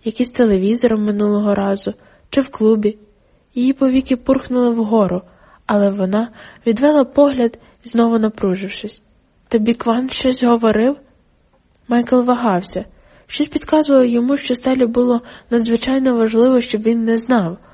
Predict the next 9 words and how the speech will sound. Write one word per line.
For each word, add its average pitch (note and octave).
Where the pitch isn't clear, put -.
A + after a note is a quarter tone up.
Отож A3
він G3+
зробив G3+
те, A3+
чого C4+
навчився C#4
у -
свого B3+
батька, G3